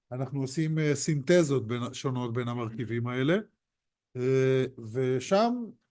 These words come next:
ראינו כל מיני אופציות, לבחור אחד מהם, לעשות שילוב של שניהם, לעשות שילוב שאחד דומיננטי והשני תנאי צדדי,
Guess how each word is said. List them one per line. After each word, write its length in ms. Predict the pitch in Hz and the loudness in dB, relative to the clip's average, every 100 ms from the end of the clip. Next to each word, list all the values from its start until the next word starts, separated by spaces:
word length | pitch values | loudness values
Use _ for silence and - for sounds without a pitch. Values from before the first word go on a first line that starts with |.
| 117 | -8
ראינו 420 | 110 151 160 165 | -2 0 0 2
כל 120 | 165 | 2
מיני 180 | 160 156 | 2 2
אופציות, 480 | 143 170 - 127 120 | 2 2 0 -2 -2
לבחור 360 | 110 123 110 | -4 -2 -2
אחד 280 | 104 151 165 | 0 2 2
מהם, 320 | 175 165 143 | 0 -2 -2
לעשות 260 | 113 135 127 | -4 -6 -6
שילוב 340 | - 131 123 | -6 -4 -4
של 140 | - 123 | -4 -8
שניהם, 500 | 135 131 170 170 143 _ _ _ _ - | -4 -2 0 0 -4 _ _ _ _ -8
לעשות 280 | 117 156 143 | -4 -2 -2
שילוב 400 | - 147 156 147 | 0 6 6 6
שאחד 460 | 147 123 151 143 | 0 0 0 0
דומיננטי 580 | 139 139 139 147 147 147 | 0 -2 0 0 0 -2
והשני 420 | 127 123 131 135 | -4 -2 -2 -4
תנאי 300 | 131 135 123 | -4 -4 -4
צדדי, 560 | 120 117 127 131 214 190 | -4 -4 -2 2 2 2